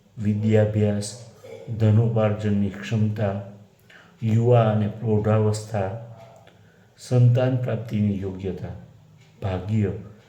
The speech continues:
આ બધી બાબતોનો પણ વિચાર કુંડળીમાં મેળાપક કરતી વખતે જોવાનો રહે છે. આ બધું યોગ્ય રીતે મેચ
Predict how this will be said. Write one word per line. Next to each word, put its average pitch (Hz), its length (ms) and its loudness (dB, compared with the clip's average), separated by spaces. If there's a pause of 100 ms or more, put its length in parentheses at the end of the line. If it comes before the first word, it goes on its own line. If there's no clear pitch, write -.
(160)
આ 123 100 -4
બધી 113 300 -2
બાબતોનો 107 580 -2
પણ 101 240 -6
વિચાર 95 600 -2 (380)
કુંડળીમાં 107 1000 -2 (220)
મેળાપક 104 500 0
કરતી 98 260 -6
વખતે 90 360 -6
જોવાનો 92 440 -4
રહે 95 220 -6
છે. 107 300 -8 (500)
આ 123 180 0
બધું 123 580 -2
યોગ્ય 110 400 -2
રીતે 107 280 -4
મેચ 104 260 -4